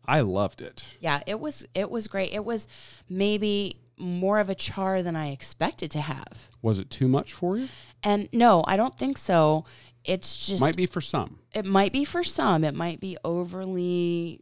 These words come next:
Speaker 2: charred if you're just expecting a little bit of a grill, kind of grill marks, and then
Speaker 1: Now, s-, to be clear, they're not burning the steak.
Speaker 2: No,
Speaker 1: It's,
Speaker 2: no.
Speaker 1: it's the flavor coming from that wood.
Speaker 2: Mm-hmm. Yeah.
Speaker 1: Okay.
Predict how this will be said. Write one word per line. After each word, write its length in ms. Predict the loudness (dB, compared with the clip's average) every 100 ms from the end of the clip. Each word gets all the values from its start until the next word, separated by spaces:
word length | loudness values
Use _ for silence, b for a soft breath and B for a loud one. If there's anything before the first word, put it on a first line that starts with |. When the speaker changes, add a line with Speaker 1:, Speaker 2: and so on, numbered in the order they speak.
| -10
Speaker 2:
charred 800 | -6 -2 0 0 0 -2 -6 -10 _ _ _ _ _ -4
if 580 | -2 -4 -10 -20 -20 _ _
you're 420 | -6 -4 -2 -4
just 280 | -6 -8 -8
expecting 760 | -10 -8 -10 -8 -6 -4 -4 -8 -10
a 60 |
little 340 | -8 -6 -6 -6
bit 160 | -6
of 100 | -8
a 60 | -10
grill, 680 | -10 -8 -6 -4 -6 -8 -10 _ _
kind 260 | -8 -6 -6
of 100 | -6
grill 260 | -4 -2
marks, 540 | -2 -4 -4 -6 -12 -16
and 100 | -12
then 400 | -12 -12 -14 -12 0
Speaker 1:
Now, 80 | 2
s-, 180 | 2 -4 -14 -16 _ -4
to 80 | 0
be 120 | 2
clear, 280 | 4 4 4
they're 140 | 2
not 240 | 2 2
burning 340 | 4 6 4 0
the 60 |
steak. 500 | -4 0 0 0 -2
Speaker 2:
No, 100 | 4
Speaker 1:
It's, 100 | 6 6
Speaker 2:
no. 100 | 4
Speaker 1:
it's 180 | 2 0
the 100 | -2
flavor 440 | 2 2 4 2
coming 280 | 2 2 2
from 140 | 0
that 180 | -2 -4
wood. 380 | 0 0 0 -6
Speaker 2:
Mm-hmm. 380 | -4 -2 -4 -6 -12 -2
Yeah. 220 | 0 0 -6 -20 _ -6
Speaker 1:
Okay. 260 | -6 -6